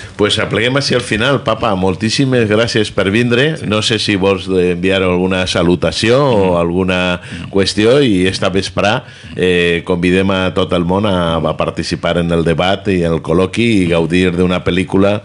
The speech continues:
Speaker 2: Mm.
Speaker 1: feta, pues, sobre Zimbabue, que,
Speaker 2: Mm.
Speaker 1: que, com estem dient, pues, bueno, té unes similituds,
Speaker 2: Mm.
Speaker 1: eh, totes, no?
Speaker 2: Sí, solamente invitar, eh, a todo el mundo también el día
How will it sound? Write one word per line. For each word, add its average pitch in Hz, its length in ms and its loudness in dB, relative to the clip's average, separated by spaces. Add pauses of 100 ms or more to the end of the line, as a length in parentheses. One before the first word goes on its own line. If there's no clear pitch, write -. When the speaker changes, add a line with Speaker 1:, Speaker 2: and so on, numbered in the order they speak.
(100)
Speaker 2:
Mm. 82 220 -14
Speaker 1:
feta, 95 480 0
pues, 92 200 0
sobre 80 440 0
Zimbabue, 87 640 -2
que, 78 420 0
Speaker 2:
Mm. 80 40 -12
Speaker 1:
que, 80 120 -6
com 78 160 -6
estem 82 240 -2
dient, 85 320 -2
pues, 82 140 -6
bueno, 71 260 -6 (120)
té 80 180 0
unes 85 240 0
similituds, 82 800 -2
Speaker 2:
Mm. - 40 -10 (220)
Speaker 1:
eh, 73 200 -4
totes, 69 420 -6
no? 76 120 -4 (280)
Speaker 2:
Sí, 104 240 -2
solamente 110 520 0
invitar, 104 380 -2
eh, 95 340 0
a 90 100 -6
todo 98 120 -4
el 95 80 -2
mundo 95 280 -6
también 98 520 -4
el 92 140 -6
día 90 180 -2